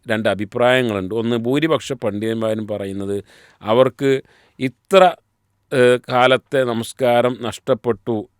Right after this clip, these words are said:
എന്ന് അവർക്ക് ബോധ്യമായി കഴിഞ്ഞാൽ അത് പിന്നീട് ഖളാ വീട്ടേണ്ടതുണ്ട് എന്നാണ്. രണ്ടാമത്തെ ഒരു അഭിപ്രായം, ഷെയ്ഖ് ഉസൈമീനെ പോലുള്ള ആളുകൾ പറയുന്ന അഭിപ്രായം,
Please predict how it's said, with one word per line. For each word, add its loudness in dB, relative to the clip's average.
എന്ന് 0
അവർക്ക് -4
ബോധ്യമായി -2
കഴിഞ്ഞാൽ -6
അത് -6
പിന്നീട് -8
ഖളാ -4
വീട്ടേണ്ടതുണ്ട് -8
എന്നാണ്. -16
രണ്ടാമത്തെ 4
ഒരു 0
അഭിപ്രായം, 2
ഷെയ്ഖ് -2
ഉസൈമീനെ -2
പോലുള്ള -6
ആളുകൾ -2
പറയുന്ന -4
അഭിപ്രായം, -6